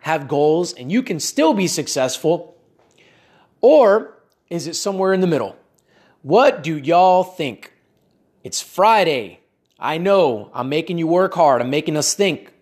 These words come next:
but that is the joy and that is where the fruit and the growth and the learning will come from this.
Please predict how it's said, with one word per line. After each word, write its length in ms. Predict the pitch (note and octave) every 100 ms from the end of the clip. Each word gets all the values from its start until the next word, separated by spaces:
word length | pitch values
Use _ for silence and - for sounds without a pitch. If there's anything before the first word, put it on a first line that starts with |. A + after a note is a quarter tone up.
| _
but 200 | - A2+
that 320 | D3 D#3+ E3
is 520 | E3 E3 E3 D#3+ -
the 160 | C3 C3+
joy 600 | A#2 D3+ E3+ D3+ C3+ B2+
and 140 | B2+
that 260 | B2 C#3+ D3+
is 380 | D3 C#3+ D3 C3+
where 200 | C3 D3
the 80 | B2+
fruit 480 | - F3 E3+ C#3+ -
and 160 | B2+
the 40 | B2
growth 480 | A#2 D3+ D#3+ C3+
and 140 | C3 B2+
the 80 | B2+
learning 360 | C#3+ D3+ C3+
will 160 | B2+ C3
come 220 | C#3 B2+
from 220 | - B2
this. 340 | B2 - -